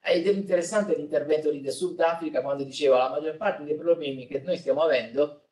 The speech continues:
sono dovuti al fatto che i miei fornitori non lavorano bene perché magari hanno fatto le regole male", o qualcosa del genere. Quindi, o classici problemi di misconfigurazione e così via. Quindi,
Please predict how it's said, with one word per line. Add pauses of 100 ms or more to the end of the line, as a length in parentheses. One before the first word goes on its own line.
sono
dovuti
al
fatto
che
i
miei
fornitori
non
lavorano
bene
perché
magari
hanno
fatto
le
regole
male", (520)
o
qualcosa
del
genere. (100)
Quindi,
o
classici
problemi
di
misconfigurazione
e
così
via.
Quindi,